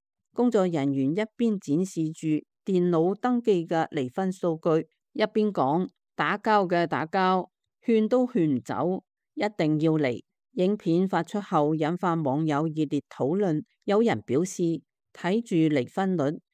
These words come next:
亦睇到自己嘅未來。有網友講，預約辦理離婚手續嘅都排到三月份，想離婚都要搶號。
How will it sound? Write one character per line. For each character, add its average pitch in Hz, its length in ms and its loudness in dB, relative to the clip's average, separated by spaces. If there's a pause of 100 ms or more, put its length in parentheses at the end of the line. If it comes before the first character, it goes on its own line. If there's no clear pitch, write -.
(200)
亦 196 160 0 (120)
睇 196 280 -4
到 185 240 0
自 180 180 -2
己 190 220 0
嘅 160 280 0
未 143 200 0
來。 120 420 -2 (240)
有 196 140 0
網 180 240 2
友 165 200 0
講， 156 360 -2 (260)
預 214 200 2
約 233 180 4 (100)
辦 190 180 0
理 185 160 2
離 175 300 0
婚 202 180 0
手 - 280 -4
續 165 200 -2
嘅 175 280 0 (160)
都 240 160 2
排 - 320 -12
到 156 200 0
三 175 280 -2
月 143 100 0
份， 147 380 -2 (160)
想 220 320 0
離 175 200 -2
婚 185 300 0
都 202 180 0
要 175 140 2
搶 147 380 -6
號。 156 320 0